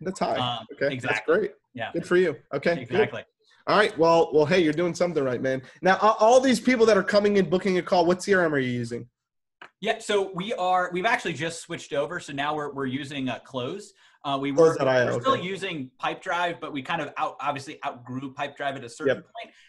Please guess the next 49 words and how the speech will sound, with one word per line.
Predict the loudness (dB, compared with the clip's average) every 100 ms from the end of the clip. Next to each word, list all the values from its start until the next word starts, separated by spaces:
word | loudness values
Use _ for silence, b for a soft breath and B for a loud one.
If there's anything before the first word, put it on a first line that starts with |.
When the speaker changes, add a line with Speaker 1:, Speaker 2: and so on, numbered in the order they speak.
| -12
Speaker 2:
And | -10
so | -2 -2
we're | -2 -6 -8
managing | -6 -6 -6 -6
our | -6
clients | -6 -6 -6 -8
on | -6
Pipedrive | -6 -4 -4 -2
now, | -4 -4 -4
and | -6
we're |
using | -6 -8 -8
Close | -12 -12 -14 -14
for | -18
sales. | -16 -12 0
Speaker 1:
Got | 0 2
you. | 0
So | 4
let's | 6 4
say | 6 6 6
lead | 4 2
comes | 0 0 2
in, | 0 2
books | 0 0 -2
a |
call. | -2 2 4 2 0
What | 2 2
does | 2
your | 0
sales | 2 2 2
process | 0 -2 -2 -4 -4
look | -2
like? | -2 -2
Is | -4
this, | -4
like, | -2 -2
a | -4 B _ -2
fifteen | 0 0 2
minute | 2 2
discovery | -2 -2 2 4 2
call, | 2 4 4
then | 4 0
a |
thirty | 0 0 0
minute | 0 0 0
call? | -2
How | 0 2
does | 2
that, | 4 2 2